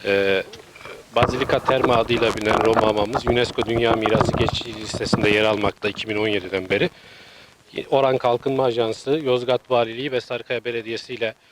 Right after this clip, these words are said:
ortaklaşa yürüttüğümüz bir, e,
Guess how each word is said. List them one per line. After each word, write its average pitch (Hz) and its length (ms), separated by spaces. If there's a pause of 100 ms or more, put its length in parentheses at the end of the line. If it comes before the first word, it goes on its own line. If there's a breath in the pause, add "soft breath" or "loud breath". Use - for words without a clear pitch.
(200 soft breath)
ortaklaşa 117 540
yürüttüğümüz 117 560
bir, 117 160 (500 soft breath)
e, 95 380